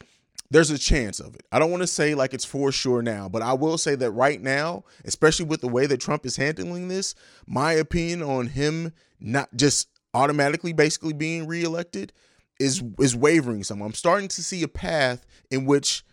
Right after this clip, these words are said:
Trump isn't reelected. Even with the Biden comments, even with all that, um, if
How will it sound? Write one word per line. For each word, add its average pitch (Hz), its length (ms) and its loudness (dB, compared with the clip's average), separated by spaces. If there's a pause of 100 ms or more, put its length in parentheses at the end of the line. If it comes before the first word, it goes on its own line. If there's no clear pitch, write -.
(140)
Trump 160 380 0
isn't 160 320 0
reelected. 98 540 -6 (600)
Even 190 380 0
with 165 280 2
the 135 60 -4
Biden 131 360 4
comments, 110 580 -4
even 170 300 -4
with 151 200 0
all 123 280 4
that, 104 340 -2 (320)
um, 110 480 -4 (540)
if - 400 2